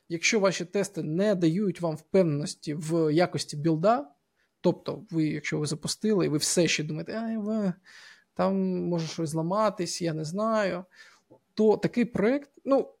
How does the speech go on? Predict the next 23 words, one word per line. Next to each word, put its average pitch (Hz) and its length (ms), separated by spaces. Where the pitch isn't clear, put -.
звичайно, 151 920
оці 151 340
червоні 196 520
флеки-тести, 170 840
це 175 360
все, 180 460
як 175 300
причини 190 460
того, 151 560
що, - 220
про 156 100
що - 120
я 151 60
кажу, 139 260
провал, 143 580
то 208 500
ваш 196 280
проєкт, 190 520
скоріш 175 400
за 151 80
все, 180 280
провальний. 147 680
Якщо 202 840